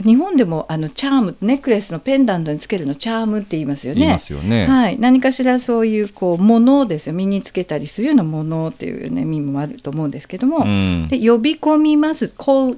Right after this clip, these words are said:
Speaker 1: in ですね。
Speaker 2: はい。コールの後はinなんですね。
Speaker 1: inですね。
Speaker 2: うん。
Speaker 1: 呼び込みます。こっちに来てほしいという意味で、
Speaker 2: うん。
Speaker 1: こう、inを使って、
Speaker 2: はい。
Speaker 1: で、えーと、福は、えー、幸福ですから、fortune。
Speaker 2: うーん。
Speaker 1: ね。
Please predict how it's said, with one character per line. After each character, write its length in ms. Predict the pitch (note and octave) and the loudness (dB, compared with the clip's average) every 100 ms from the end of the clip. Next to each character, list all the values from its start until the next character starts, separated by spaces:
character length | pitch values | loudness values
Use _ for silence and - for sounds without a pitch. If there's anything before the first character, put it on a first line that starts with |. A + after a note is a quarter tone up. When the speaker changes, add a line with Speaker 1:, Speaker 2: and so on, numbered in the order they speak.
| - | -2
Speaker 1:
in 400 | C4 B3 D#3+ C3 _ _ | 0 0 -2 -6 _ _
で 100 | C#3+ | -16
す 100 | C#3 | -10
ね。 180 | F3 A3+ | -2 2
Speaker 2:
は 80 | A#2+ | 2
い。 120 | F#2 - - | 0 -8 -12
コ 180 | - B2 | -4 -2
ー 40 | |
ル 80 | A2+ | 0
の 100 | F2 | -2
後 140 | D#2 - | -4 -6
は 60 | |
in 280 | - A#3 F3+ | 0 4 6
な 100 | F2 | 4
ん 80 | C#2 | -4
で 80 | - | -4
す 60 | |
ね。 60 | A#3+ | -2
Speaker 1:
in 60 | G3+ | -2
で 100 | D3 | -4
す 100 | - | -2
ね。 220 | B3+ C#4+ | 0 0
Speaker 2:
う 40 | F#3 | -2
ん。 40 | |
Speaker 1:
呼 60 | E3+ | -2
び 140 | E3 | -4
込 200 | E3+ F3 | -6 -6
み 180 | E3+ E3 | -4 -2
ま 160 | F#3 G3 | -2 -4
す。 120 | - | -6
こ 160 | - G3+ | -4 -4
っ 20 | |
ち 120 | G#3 | 2
に 80 | C4+ | 0
来 80 | - | 2
て 100 | F#4+ | -2
ほ 160 | G#3 | -2
し 240 | F3 D#3+ D3+ | -4 -6 -8
い 20 | |
と 120 | - | -8
い 80 | C3 | -10
う 60 | D3 | -8
意 40 | |
味 60 | - | -10
で、 180 | B2+ - - | -12 -14 -12
Speaker 2:
う 80 | F2 | -6
ん。 60 | F#2 | -2
Speaker 1:
こ 60 | |
う、 120 | G2 G2 | -2 -2
in 420 | G2 F#2+ - C#3+ | -2 -2 -2 -4
を 60 | |
使 240 | C#3 - D3+ | -8 -10 -10
っ 60 | |
て、 420 | C#3 - - E4+ B3+ | -10 -14 -6 -4 -2
Speaker 2:
は 200 | - F2 | -2 -4
い。 60 | D2 - | -4 -4
Speaker 1:
で、 360 | C4 D4+ C#4 - | 0 2 2 -2
え 340 | D#3+ D#3 D3 C#3 | -6 -4 -4 -6
ー 20 | |
と、 120 | - | -8
福 500 | E3 D4+ C#4+ E4+ D4 - - | -2 0 2 0 0 -6 -8
は、 280 | F3+ D#3 - _ | -4 -4 -6 _
え 120 | E3 | -8
ー、 40 | D3 | -2
幸 180 | A3 G#3+ | 2 2
福 220 | - F#3+ | 0 -4
で 120 | F3 | -4
す 100 | F3 | -6
か 100 | - | -12
ら、 100 | - | -14
fortune。 600 | - C#4+ C#4 B3+ - C3+ D3+ _ - | -2 0 0 -2 -8 -8 -10 _ 0
Speaker 2:
う 20 | |
ー 340 | - E3 E3+ | 0 0 -2
ん。 20 | |
Speaker 1:
ね。 300 | B3 D#4 D#3+ | 0 0 -4